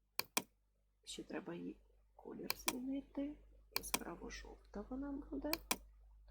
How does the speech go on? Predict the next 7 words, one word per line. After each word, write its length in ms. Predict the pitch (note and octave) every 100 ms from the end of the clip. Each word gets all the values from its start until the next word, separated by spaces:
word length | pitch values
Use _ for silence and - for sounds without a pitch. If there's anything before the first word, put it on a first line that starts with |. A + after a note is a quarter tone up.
| -
Тут 60 | -
у 40 |
мене 320 | F3+ - - -
буде 360 | - - - - -
так. 360 | - - - - _ _ _ - - - - - - _ -
Так. 280 | - - - - - _ _ _ - - _ _
Додати, 540 | - F#3+ A#3 C4+ A#3